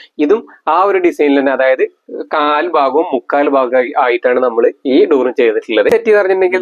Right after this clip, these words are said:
നമ്മൾ അവരുടെ മരം കൊണ്ട് നമ്മൾ ഉണ്ടാക്കി കൊടുത്തതാണ് ട്ടോ. അതായത് പഴയ മോഡൽ മതി, ഏ, ഈ സിറ്റ് ഔട്ടിലൊക്കെ ഇരിക്കുമ്പോ ജാലി സുഖത്തിലിരിക്കണം എന്നൊക്കെ പറഞ്ഞപ്പോ നമ്മൾ അങ്ങനെ പഴയ മരം കൊണ്ട് ഉണ്ടാക്കി കൊടുത്താണ് നമ്മൾ ഈ ഒരു സെറ്റ്. പിന്നെ ഇതൊക്കെ നമ്മൾ ഫിറ്റ് ചെയ്തതാണ് ട്ടോ.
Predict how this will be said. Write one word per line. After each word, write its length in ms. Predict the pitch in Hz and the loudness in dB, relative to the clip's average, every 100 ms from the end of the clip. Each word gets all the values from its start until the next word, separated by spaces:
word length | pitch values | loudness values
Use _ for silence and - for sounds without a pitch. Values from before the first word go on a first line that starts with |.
| 180 | -2
നമ്മൾ 280 | 160 160 170 _ - | 0 0 -2 _ -6
അവരുടെ 320 | 147 147 151 175 | -2 -2 -2 -2
മരം 280 | 170 147 143 | -2 0 0
കൊണ്ട് 180 | 143 156 | 0 0
നമ്മൾ 200 | 139 135 | 0 -2
ഉണ്ടാക്കി 240 | 135 123 120 | -2 -2 -2
കൊടുത്തതാണ് 320 | 117 117 110 | -2 -2 -2
ട്ടോ. 180 | 101 - | -4 -6
അതായത് 240 | 123 131 156 165 | -4 -2 -2 -2
പഴയ 240 | 135 147 | 0 0
മോഡൽ 340 | 170 156 139 156 | 2 0 0 -2
മതി, 300 | 143 120 123 _ _ - | -2 -2 -6 _ _ -2
ഏ, 180 | 127 135 | 0 0
ഈ 240 | 139 139 | 0 0
സിറ്റ് 260 | 147 147 127 | 0 -2 0
ഔട്ടിലൊക്കെ 280 | 120 127 139 | 0 -2 -2
ഇരിക്കുമ്പോ 500 | 127 123 120 135 131 123 | -4 -4 -2 0 -2 -2
ജാലി 260 | 123 123 | 0 0
സുഖത്തിലിരിക്കണം 720 | 139 131 120 123 127 117 113 | -2 -2 -2 0 -2 -2 -4
എന്നൊക്കെ 300 | 120 - 123 | -4 -4 -4
പറഞ്ഞപ്പോ 360 | 123 123 117 135 | -2 -2 -2 -2
നമ്മൾ 200 | 120 117 | 0 0
അങ്ങനെ 260 | 113 113 185 _ _ | 0 -2 -4 _ _
പഴയ 180 | 123 123 | -2 -2
മരം 240 | 131 117 110 | 0 -4 -6
കൊണ്ട് 140 | 113 | -6
ഉണ്ടാക്കി 260 | 117 113 117 | -4 -4 -4
കൊടുത്താണ് 280 | 117 113 | -6 -2
നമ്മൾ 200 | 113 110 | -2 -2
ഈ 140 | 113 117 | -2 -4
ഒരു 60 | |
സെറ്റ്. 260 | 113 - 135 135 - - | -6 -10 -8 -10 -10 -2
പിന്നെ 140 | 185 | 0
ഇതൊക്കെ 260 | 190 196 202 | 0 0 0
നമ്മൾ 280 | 180 151 | 0 0
ഫിറ്റ് 180 | 151 - | -2 0
ചെയ്തതാണ് 300 | 117 110 101 | -2 -2 -4
ട്ടോ. 140 | 98 | -8